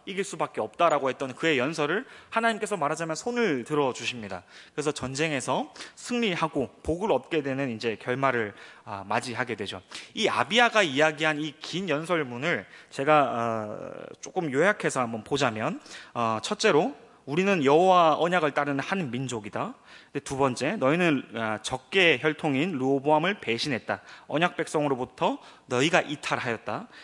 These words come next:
그다음 세 번째로, "너희에게는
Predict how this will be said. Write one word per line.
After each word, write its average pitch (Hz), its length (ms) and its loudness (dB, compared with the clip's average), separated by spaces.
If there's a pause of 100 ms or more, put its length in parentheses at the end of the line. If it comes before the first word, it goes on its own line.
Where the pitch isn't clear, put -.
(100)
그다음 151 160 -2
세 - 200 -6
번째로, 202 540 0 (840)
"너희에게는 160 640 2